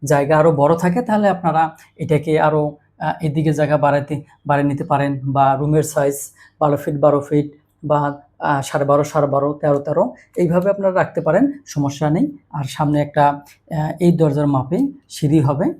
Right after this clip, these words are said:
বা ধাপ হবে। তো এইভাবে যদি আপনারা বর্তমান সময়ের ভিতরে একটা বাড়ি করতে যান, তাহলে আপনাকে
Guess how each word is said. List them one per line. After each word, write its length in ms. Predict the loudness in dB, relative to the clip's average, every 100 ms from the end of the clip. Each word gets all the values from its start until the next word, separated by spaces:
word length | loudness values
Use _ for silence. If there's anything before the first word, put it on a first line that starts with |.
| _ 0
বা 220 | 0 2
ধাপ 260 | 0 0
হবে। 260 | 0 0 0 -2 -6 -20 _
তো 120 | -6 -2
এইভাবে 540 | 0 4 4 2 -4 -10 _
যদি 180 | 0 2
আপনারা 560 | 2 0 2 2 0 -10 _ -2
বর্তমান 340 | -2 0 -2
সময়ের 380 | -2 -2 0 0
ভিতরে 460 | 0 0 0 0 -4 _ _
একটা 220 | -10 -4
বাড়ি 460 | -2 0 0 -2 -8 _ _
করতে 340 | -4 -2 -2
যান, 220 | 2 0 -2 _ -10
তাহলে 280 | -4 0
আপনাকে 540 | 0 0 -2 -2 -4